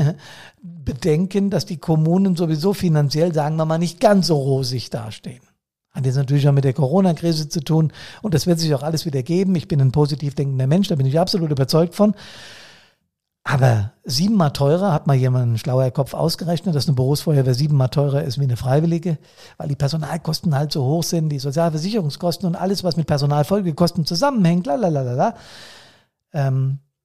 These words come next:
dann wird's uns da schon ein bisschen schwummrig bei. Also, Fakt, wir brauchen neue Mitglieder, um unsere Aufgaben bewältigen zu können.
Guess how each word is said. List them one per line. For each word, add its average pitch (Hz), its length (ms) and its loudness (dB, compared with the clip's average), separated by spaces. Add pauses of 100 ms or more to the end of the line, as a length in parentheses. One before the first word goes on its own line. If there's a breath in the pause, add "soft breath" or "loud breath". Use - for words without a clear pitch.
dann 143 420 0
wird's 156 200 -4
uns - 180 -4
da 139 140 -2
schon 175 180 0
ein - 20 0
bisschen 208 220 -8
schwummrig 233 520 -4
bei. 127 140 -14 (920)
Also, 196 580 0 (320)
Fakt, - 540 -4
wir 160 100 -4
brauchen 151 260 2
neue 147 200 2
Mitglieder, 185 520 2
um 156 120 2
unsere 139 260 -4
Aufgaben 127 380 -2
bewältigen 127 440 0
zu 117 120 -8
können. 117 280 -12